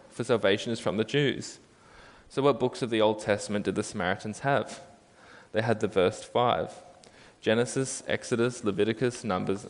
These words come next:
and Deuteronomy. Well, Genesis forty-nine, verse ten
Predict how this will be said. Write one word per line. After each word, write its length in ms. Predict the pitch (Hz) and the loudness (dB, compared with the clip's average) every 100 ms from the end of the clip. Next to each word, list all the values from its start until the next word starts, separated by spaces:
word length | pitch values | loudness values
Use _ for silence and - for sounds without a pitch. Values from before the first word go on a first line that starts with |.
| - | -6
and 160 | 107 107 | -4 -2
Deuteronomy. 680 | - - 101 110 101 87 117 - - _ _ _ _ _ - - - - - - | -2 -2 0 0 0 -4 -6 -12 -20 _ _ _ _ _ -20 -20 -20 -20 -14 -8
Well, 120 | 107 | -4
Genesis 600 | 113 113 120 135 131 - | 2 2 2 0 -2 -6
forty-nine, 800 | - - 120 117 117 110 113 110 | -14 -2 2 2 4 2 2 2
verse 240 | 107 107 | 2 2
ten 460 | - 104 101 139 | -4 -2 -2 -4